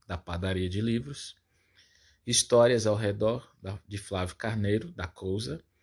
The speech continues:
Histórias Jamais Contadas, da Literatura Brasileira, de Edson Aran, da Obra Independente. Rua do Escritor, Crônicas sob Leitura,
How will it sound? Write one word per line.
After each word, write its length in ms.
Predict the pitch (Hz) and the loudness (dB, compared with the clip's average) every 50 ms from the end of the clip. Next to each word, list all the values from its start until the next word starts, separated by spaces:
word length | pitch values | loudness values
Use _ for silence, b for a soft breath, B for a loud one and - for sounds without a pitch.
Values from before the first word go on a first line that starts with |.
| b b b b b b b b b b b b b - | b b b b b b b b b b b b b 0
Histórias 460 | 113 - - - 131 127 131 131 127 | 0 0 4 8 8 8 8 6 4
Jamais 400 | 123 123 117 117 117 117 117 - | 4 2 4 4 2 2 0 0
Contadas, 580 | - 123 120 117 117 117 113 113 107 98 92 | -2 -2 -4 0 2 4 4 4 4 2 0
da 120 | 92 101 98 | -2 -2 -2
Literatura 720 | 98 104 98 - 107 107 107 104 107 - - 107 107 113 | 0 -2 -2 -2 -2 0 0 -2 -4 -4 -4 -2 -2 0
Brasileira, 680 | 110 113 113 113 110 104 98 98 98 98 92 85 - - - | 2 0 0 0 0 0 0 2 4 2 2 0 -4 -8 -8
de 140 | 98 98 | -4 -2
Edson 360 | 95 90 92 92 - - - 107 | -2 -2 -2 -4 -6 -8 -6 -4
Aran, 360 | 107 107 101 95 98 107 117 - _ _ _ _ | -4 -2 -2 -2 -2 -4 -6 -8 _ _ _ _
da 140 | - 95 90 | -8 -6 -4
Obra 240 | 87 90 90 92 101 | -2 -2 -2 0 0
Independente. 880 | 101 101 104 104 - 117 113 101 90 82 - - - - - - - _ _ _ _ _ _ _ _ _ _ _ _ | 0 0 0 -2 -2 -2 -2 -2 -2 -4 -6 -10 -14 -18 -18 -20 -20 _ _ _ _ _ _ _ _ _ _ _ _
Rua 260 | _ 120 123 147 160 | _ 4 6 6 6
do 80 | 156 151 | 6 4
Escritor, 760 | 156 - - - 151 147 147 - 120 110 110 117 - - _ _ _ | 0 -2 -2 -2 -4 -4 -2 2 4 4 4 4 0 -6 _ _ _
Crônicas 460 | - 110 110 107 104 107 110 - 107 | -2 0 2 2 2 0 -2 -4 -4
sob 260 | - - 113 110 107 110 | -4 -4 -4 -4 0 0
Leitura, 640 | 113 113 113 113 - - 110 107 98 85 90 - | 0 0 0 -2 -4 0 0 2 2 2 -2 -4